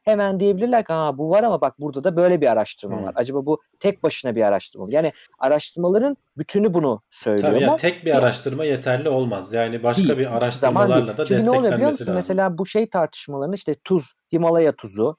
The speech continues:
Speaker 1: işte tansiyonu düşürür, işte ne bileyim homeopati işe yarar falan işte böyle bilgi şeyleri var. Şimdi bu, bu tarz insanlar tartıştığınızda şey diyor Hamdi abi, "E, bunun da makalesi var." diyor.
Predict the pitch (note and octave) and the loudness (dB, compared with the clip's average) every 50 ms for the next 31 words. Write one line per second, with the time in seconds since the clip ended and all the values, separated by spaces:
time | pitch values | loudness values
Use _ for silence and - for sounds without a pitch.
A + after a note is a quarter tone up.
0 | _ _ _ _ - B2+ - - - - - - - - D3 C#3+ - D3+ C#3+ C#3 | _ _ _ _ -20 -20 -20 -18 -16 -14 -14 -14 -10 -8 -8 -6 -4 -2 -2 -4
1 | B2+ - - C#3 C3+ B2+ B2+ A#2+ - - B2 A2 G#2+ G#2+ - - _ _ _ _ | -4 -6 -8 -8 -8 -6 -8 -10 -8 -8 -6 -6 -6 -6 -8 -20 _ _ _ _
2 | _ _ - - - - - - B2 B2 C3 C3+ B2 A#2 A2 A2+ A#2 A#2 A#2 A#2 | _ _ -18 -14 -14 -8 -2 -2 -2 0 0 -2 -4 -2 -2 0 0 -2 -2 -6
3 | _ _ _ - - D3 D3+ C#3 C3+ B2+ - - - - C#3 C3 - - D3+ C3+ | _ _ _ -6 -4 -2 0 0 0 0 -2 -4 -4 -4 -6 -8 -4 -2 0 2
4 | B2 A2+ G2+ F#2+ F#2+ G2 - - _ _ _ _ _ _ _ - C3+ B2 A#2 G#2+ | 2 2 2 0 -2 -2 -6 -12 _ _ _ _ _ _ _ 0 2 2 2 2
5 | G#2 G#2 - _ - - - - G#2+ G#2 G#2+ - - A2+ C3 A#2+ A#2+ C3 C3+ C3+ | -2 -4 -8 _ -20 -14 -6 -2 0 0 0 0 0 0 0 0 0 0 0 -2
6 | C3 B2 C3+ C3+ - - - B2+ A#2+ B2 A#2+ A2+ A#2 D#3+ A3 C4 C4 - _ _ | -2 0 0 -2 -2 -2 -2 -2 0 0 0 0 0 0 -2 -2 -4 -8 _ _
7 | - - D3+ E3 E3+ D#3+ D#3 F#3+ G#3 G3 - F#3 F#3 - G#3+ G#3 G3 F3+ G3 F#3+ | -14 -10 -6 -6 -4 -2 -2 -2 -2 -2 -4 -4 0 2 2 2 2 0 -4 -4
8 | - G#3+ G#3 G#3+ G#3 G3+ - G3 F#3+ F#3 - - - - G3+ G#3 A3+ B3 D4+ - | -2 0 0 0 0 0 0 -2 -2 -2 -4 -12 -8 -6 -6 -6 -4 -4 -4 -4
9 | - G3+ G3 G3+ E3 E3 D3 A#2+ G#2 A2 G#2+ G#2 F#2+ G2+ F#2+ F2+ F2+ D#2+ - - | 0 0 0 0 0 0 0 0 0 0 -2 -4 -4 -4 -4 -4 -6 -8 -10 -14
10 | _ _ _ - A2+ A2 B2+ D3 F3 G#3 G#3+ G#3 F3+ C#3+ - - C3 A2+ G#2+ G#2 | _ _ _ -8 -6 -2 -2 0 0 2 2 2 2 0 -2 -2 -2 0 0 -2
11 | F#2+ - - G2+ G2 F#2 F2+ F2 E2 F2 F2 F2 | -4 -6 -4 -4 -2 -2 -2 -4 -6 -8 -10 -10